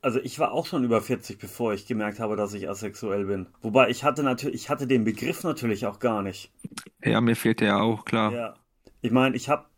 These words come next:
Speaker 1: gemerkt, ähm, so, natürlich, das kriegt man dann bei Gesprächen schon mit, so von wegen, „Oh, das ist total geil, das macht sowas von Spaß“ und so und bla und dann ist voll der Hype und dann hat man halt selber mal und dann denkt man so,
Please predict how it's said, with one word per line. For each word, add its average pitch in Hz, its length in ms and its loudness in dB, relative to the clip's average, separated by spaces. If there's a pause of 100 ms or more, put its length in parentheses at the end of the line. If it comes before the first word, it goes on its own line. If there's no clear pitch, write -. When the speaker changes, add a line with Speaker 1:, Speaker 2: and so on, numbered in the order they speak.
(120)
Speaker 1:
gemerkt, 120 640 0 (140)
ähm, 127 680 6 (180)
so, 131 400 6 (580)
natürlich, 151 420 4
das 160 240 -2
kriegt - 200 -10
man 175 100 2
dann 147 140 4
bei 151 120 8
Gesprächen 143 440 -2
schon 156 240 0
mit, 151 120 0
so 143 80 -6
von 131 160 -6
wegen, 139 180 -4
„Oh, 180 320 0
das 156 160 0
ist 147 120 -10
total 131 460 -8
geil, 190 360 0
das 160 160 -6
macht 143 240 -8
sowas 208 400 8
von 160 180 -2
Spaß“ 175 540 2
und 160 160 -2
so 160 560 4
und 135 240 4 (140)
bla 143 500 8
und 156 200 4
dann 147 120 6
ist 143 140 0
voll 139 200 4
der 123 200 4
Hype 170 340 4
und - 100 8
dann - 160 10
hat 143 180 2
man 131 160 4
halt 107 220 4
selber 107 360 4
mal 165 160 4
und 160 60 2
dann 143 120 0
denkt 135 180 2
man 135 160 4
so, 127 300 8